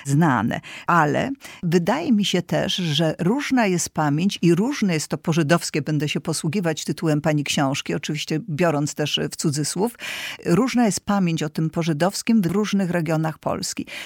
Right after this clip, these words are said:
Ten Dolny Śląsk rzeczywiście jest czymś nowym z naszej perspektywy, ale przecież to po żydowskie znowu, czyli to przenikanie się kultur i to, i ta społeczność żydowska była zakorzeniona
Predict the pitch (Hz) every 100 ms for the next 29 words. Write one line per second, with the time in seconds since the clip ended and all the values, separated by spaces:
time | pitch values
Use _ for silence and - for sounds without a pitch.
0 | - 190 175 247 269 254 - 208 202 196
1 | 185 180 185 170 180 - 185 160 - 165
2 | 160 - 170 156 160 160 160 143 139 143
3 | 139 143 151 143 143 135 151 - 151 -
4 | 139 147 151 - 151 160 - 175 - 185
5 | - 175 _ _ - 175 170 156 151 -
6 | 156 147 139 139 175 - 165 160 - 175
7 | - 170 165 180 233 208 - 180 - 170
8 | 143 - 139 - 165 156 - 160 160 -
9 | 170 - - 180 - 180 170 214 - 202
10 | 165 165 147 - - 165 147 196 226 226
11 | 214 - 180 190 165 139 139 147